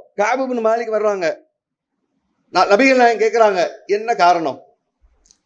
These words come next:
எதற்காக நீர் வரவில்லை?" அப்போ நபிகள் நாயகம், அவ, கஅப் இப்னு மாலிக் சொல்றாரு, "அல்லாஹ்வின் தூதரே, நான் இந்த சபையிலில் நல்ல வாதத்திறமை மிக்கவன் நான். எதையும்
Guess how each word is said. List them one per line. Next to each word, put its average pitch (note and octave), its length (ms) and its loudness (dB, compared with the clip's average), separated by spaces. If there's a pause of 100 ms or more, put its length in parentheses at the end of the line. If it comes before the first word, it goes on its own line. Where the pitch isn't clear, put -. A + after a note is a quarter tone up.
(140)
எதற்காக B3 560 2
நீர் A#3+ 180 -6
வரவில்லை?" G#3+ 460 2 (840)
அப்போ E3 100 -2
நபிகள் G#3+ 300 4
நாயகம், F#3 180 4
அவ, F#3 100 4 (200)
கஅப் A3 280 2
இப்னு G#3+ 180 -2
மாலிக் F#3+ 300 2
சொல்றாரு, E3 260 2
"அல்லாஹ்வின் F#3+ 400 0
தூதரே, G3+ 320 2 (800)
நான் G3 260 2
இந்த G3+ 180 -8
சபையிலில் A#3+ 600 -2 (220)
நல்ல G3 440 0
வாதத்திறமை G#3 760 -2
மிக்கவன் F#3 400 -6
நான். E3 240 0 (1000)
எதையும் A#3+ 420 0